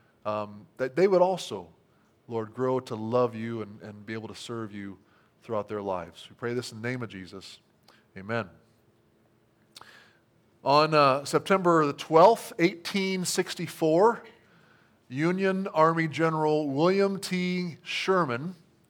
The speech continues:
wrote a letter to three men who were in top positions of leadership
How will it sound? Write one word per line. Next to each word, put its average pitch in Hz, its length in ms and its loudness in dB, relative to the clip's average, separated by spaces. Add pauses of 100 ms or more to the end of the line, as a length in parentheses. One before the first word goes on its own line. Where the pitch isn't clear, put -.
(840)
wrote 170 280 6
a 233 60 10
letter 170 520 6 (1040)
to 202 100 -2
three 185 300 0
men 170 500 2 (160)
who 151 80 -4
were 151 140 0
in 135 180 -6
top 151 480 4
positions 147 540 -6
of 117 100 -6
leadership 139 560 -2